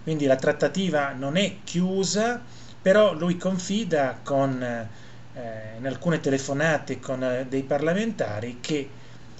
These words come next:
eh, Luigi ancora non si fida, non si fida più di me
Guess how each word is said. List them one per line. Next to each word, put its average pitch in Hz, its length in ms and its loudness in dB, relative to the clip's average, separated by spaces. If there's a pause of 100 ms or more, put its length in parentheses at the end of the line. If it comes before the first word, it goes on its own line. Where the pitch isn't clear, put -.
(140)
eh, 67 460 -10 (920)
Luigi 202 540 2
ancora 147 680 2
non 165 200 0
si 165 160 0
fida, 135 580 -4 (320)
non 143 160 -8
si 143 160 -2
fida 123 340 -4
più 120 280 -8 (520)
di 135 160 -2
me 123 220 -2